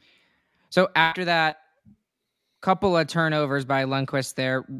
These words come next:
Robertson has a shot off the rush after Pavelski makes a brilliant defensive play. And then right after that, thir-, twenty seconds afterwards, he has a rebound chance, which he just misses. Uh, Anders Lee has a shot on a driving play by New York Islanders, and the shots are five to two New York at eleven forty-one.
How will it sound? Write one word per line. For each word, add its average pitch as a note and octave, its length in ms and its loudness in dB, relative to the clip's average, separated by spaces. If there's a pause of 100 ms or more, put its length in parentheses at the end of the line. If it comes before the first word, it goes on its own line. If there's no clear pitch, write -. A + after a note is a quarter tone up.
(160)
Robertson E3 460 0
has E3 200 -2
a D3+ 60 -4
shot D#3 320 2
off D3+ 160 0
the D3 100 -6
rush D3 280 -2
after C#3+ 300 -2
Pavelski D3 460 0
makes C#3+ 240 -2
a B2+ 80 -6
brilliant D3+ 640 -2
defensive C3+ 580 -8
play. B2 360 -6 (360)
And D3+ 140 2
then D#3+ 360 4
right E3 200 4
after F3+ 260 0
that, D3 300 -4
thir-, D#3+ 120 -4
twenty D#3+ 260 -4
seconds D#3+ 340 0
afterwards, C3+ 480 0
he D3+ 120 0
has D3 300 2
a C3+ 80 -4
rebound D#3+ 380 0
chance, C#3 400 -4
which C3+ 160 -8
he B2+ 200 -6
just F3+ 360 4
misses. B2+ 440 -8 (640)
Uh, C3+ 240 2
Anders F3+ 360 2
Lee A3 380 0 (120)
has D#3+ 160 2
a D3+ 60 -2
shot F3+ 380 2
on D#3 180 -6
a D3 40 -8
driving D#3 360 -4
play D#3 180 0
by C#3+ 140 2
New C#3+ 100 0
York C3+ 200 0
Islanders, F3 500 0
and D3 100 -6
the C#3 60 -4
shots F3+ 280 -2
are C#3 100 -4
five F3+ 280 0
to F3+ 60 -8
two F3+ 200 -2
New E3 120 -2
York D3 480 0
at C#3 120 -2
eleven D3 340 -2
forty-one. C3 600 -4